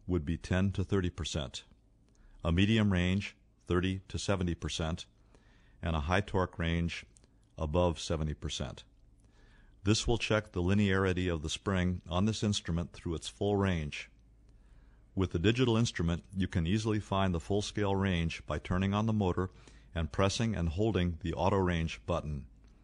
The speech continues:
For example, if you have a one hundred centipoise fluid, a full-scale range of two hundred centipoise will give you fifty percent torque. Tolerances for calibration are computed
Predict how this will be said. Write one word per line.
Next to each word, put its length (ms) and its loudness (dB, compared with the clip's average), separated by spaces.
For 200 0
example, 600 0
if 180 -4
you 120 2
have 200 4
a 80 2
one 200 2
hundred 280 0
centipoise 640 -2
fluid, 400 -2
a 80 -2
full-scale 580 0
range 340 2
of 140 -4
two 200 -2
hundred 240 0
centipoise 680 -2
will 140 0
give 200 0
you 200 0
fifty 380 -4
percent 420 -2
torque. 380 -4
Tolerances 680 -2
for 160 -8
calibration 800 0
are 140 -2
computed 600 0